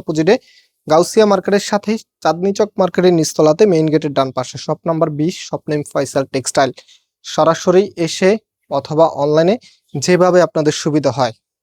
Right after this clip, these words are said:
অনলাইনে কিন্তু এক টাকা অগ্রিম করা লাগে না। So, অনলাইনটাকে প্রিপেয়ার নেবেন, অনলাইনেই, আহ, পারচেজ করতে, করার চেষ্টা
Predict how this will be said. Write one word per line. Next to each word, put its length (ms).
অনলাইনে 340
কিন্তু 200
এক 60
টাকা 200
অগ্রিম 280
করা 180
লাগে 200
না। 60
So, 200
অনলাইনটাকে 500
প্রিপেয়ার 380
নেবেন, 280
অনলাইনেই, 360
আহ, 460
পারচেজ 300
করতে, 220
করার 220
চেষ্টা 220